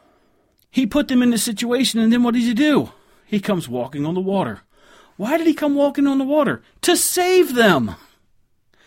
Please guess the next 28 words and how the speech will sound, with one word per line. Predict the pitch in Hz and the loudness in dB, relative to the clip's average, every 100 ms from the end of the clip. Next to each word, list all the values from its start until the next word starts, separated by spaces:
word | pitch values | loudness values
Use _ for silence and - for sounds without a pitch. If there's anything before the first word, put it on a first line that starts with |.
| - - - | -20 -20 -14
<laughs> | 640 | -10
And | 202 | -6
to | 262 | -6
save | - 339 302 | -2 0 0
them | 285 285 | 0 -4
in | 277 | -2
a | 247 | -2
mighty | 247 277 262 | -2 -2 -2
way, | 262 269 - - - | 0 -2 -4 -10 -8
and | 254 | -6
to | 247 | -4
save | 277 294 | -2 -2
them | 269 262 | -4 -4
in | 247 | -4
a | |
way | 247 262 | -2 -2
that | 254 - | -2 -4
shows | - 254 277 226 | 0 2 2 0
them | 226 208 | 0 2
who | 277 | 4
he | 240 240 | 2 2
really | 240 240 247 | 0 -2 -2
is, | 247 226 - - | -4 -6 -10 -12
so | - 254 | -6 -2
that | |
they | 226 233 | -2 0
will | 214 190 | -2 -2
see | - 254 277 254 220 151 | -4 -4 -2 -2 -2 -4